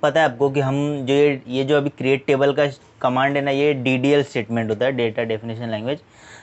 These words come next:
तो ये डीडीएल जो स्टेटमेंट होता है ना, वो हमें एग्जीक्यूट नहीं कर, अगर आप as a Java developer वर्क करते कंपनी में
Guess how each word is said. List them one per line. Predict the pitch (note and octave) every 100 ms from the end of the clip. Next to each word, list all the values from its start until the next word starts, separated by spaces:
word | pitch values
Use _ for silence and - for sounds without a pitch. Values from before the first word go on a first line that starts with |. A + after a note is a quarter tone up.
| _ -
तो | B2+ B2+ C3 A2+ A#2+ - _ _ _ _ _ _ -
ये | B2+
डीडीएल | B2 B2+ C3 D3+ D3+
जो | D#3
स्टेटमेंट | D#3 C#3+ D#3
होता | D#3
है |
ना, | D#3+
वो | D#3
हमें | C3 D3
एग्जीक्यूट | C3+ C3 C#3+ D3
नहीं | C#3+
कर, | C3
अगर | A2+ C3 C3
आप | C3
as | - B2
a | C3+
Java | B2+ A#2 A#2
developer | B2 B2 A#2 B2+
वर्क | A#2 A#2 -
करते | A2+ A#2
कंपनी | A2+ A2 A2+ A2+
में | A2+ C3+